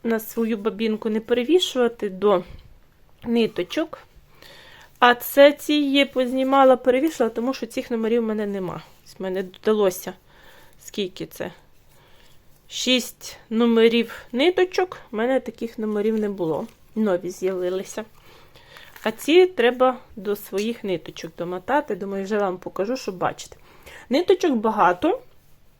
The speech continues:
Я неодноразово чула, що жаліється, що в цих нових, е,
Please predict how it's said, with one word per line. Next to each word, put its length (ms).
Я 420
неодноразово 720
чула, 340
що 220
жаліється, 520
що 180
в 60
цих 300
нових, 520
е, 220